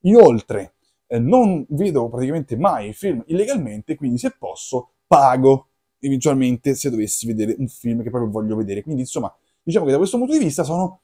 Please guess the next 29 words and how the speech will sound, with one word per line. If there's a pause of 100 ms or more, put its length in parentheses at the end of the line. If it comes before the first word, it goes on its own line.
ineluttabile,
diciamo
così,
facciamo
come
<laughs>
le
spolliciate
di
Thanos. (280)
Sono
veramente (260)
inattaccabile,
per
il
resto
potete
massacrarmi,
ma
su
questo... (440)
E
perché?
Perché,
ehm,
se
io
mi
abbonavo